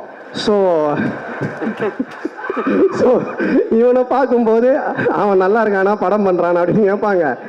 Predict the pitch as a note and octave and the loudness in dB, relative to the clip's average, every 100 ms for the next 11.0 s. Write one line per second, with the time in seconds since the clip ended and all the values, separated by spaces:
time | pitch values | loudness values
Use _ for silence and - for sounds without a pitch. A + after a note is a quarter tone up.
0 | - - F3+ A3 A#3+ C4 C#4 C4 A#3 A3 | -16 -4 0 2 4 2 2 2 2 2
1 | A3+ A#3 F3+ G3+ G3+ A3+ A3+ A#3 G#3 G#3 | 2 2 2 2 4 4 4 2 2 2
2 | A3 F#3 G#3+ F#3+ G3+ G#3 E3+ G3 F#3 F#3 | 2 0 2 0 0 0 2 0 0 -2
3 | F3+ F3+ E3+ D#3+ F3 F#3+ A#3 C4+ C4 - | -4 -2 -2 0 -2 -4 -4 -4 -6 -12
4 | - - E3+ F#3 A#3 A#3 A#3 A3 G#3 F#3 | -8 -4 0 0 2 2 2 2 0 0
5 | F3 E3+ E3+ G#3+ A#3+ - - - - - | 2 0 0 0 0 -4 -12 -20 -18 -6
6 | D#3+ G#3 F#3+ G3 G#3 G3 F#3 F3 E3 E3 | 0 2 2 2 0 0 2 2 0 0
7 | F#3 F#3+ F3+ E3+ E3 E3 F3 D#3+ C3 D#3 | 0 2 0 0 0 0 0 -2 -2 -4
8 | F3 E3+ E3 E3 F3 G3+ F#3 E3 F3 F3+ | 0 0 0 0 0 2 0 0 -2 0
9 | F3 E3+ F3 F3 E3 E3 E3 F#3+ B3+ - | 0 0 0 0 0 0 0 0 -4 -8
10 | - - _ _ _ - - D3+ D#3 | -20 -20 _ _ _ -18 -4 0 2